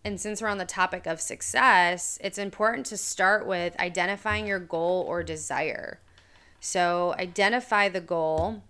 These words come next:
identify the desire, and also, I'm also gonna share that, yes, tangibly, sure, have a goal for the month. If you wanna hit a certain income level, if you want to get a promotion in your job, if you,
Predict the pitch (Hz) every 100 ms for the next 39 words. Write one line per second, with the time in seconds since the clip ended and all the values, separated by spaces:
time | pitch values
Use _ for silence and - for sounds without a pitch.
0 | - 180 190 208 214 202 196 185 170 160
1 | 156 170 156 170 233 - - - - _
2 | _ _ _ _ _ _ _ - 208 208
3 | 202 202 202 - - - - - - _
4 | - 220 339 - 262 233 233 233 - _
5 | _ _ _ _ - 214 240 302 285 202
6 | 202 - 185 180 175 - 170 175 196 185
7 | 175 165 165 - - 202 190 156 - -
8 | 254 262 269 254 269 254 247 - 196 160
9 | - - 226 233 240 202 190 185 185 170
10 | 151 143 - 175 185 185 175 180 175 175
11 | 160 - 254 247 240 226 220 202 208 202
12 | 202 175 - 180 170 170 170 - - 175
13 | 170 170 170 180 180 185 180 180 - 170
14 | 160 160 - 262 262 254 240 226 220 -
15 | 185 - 180 175 175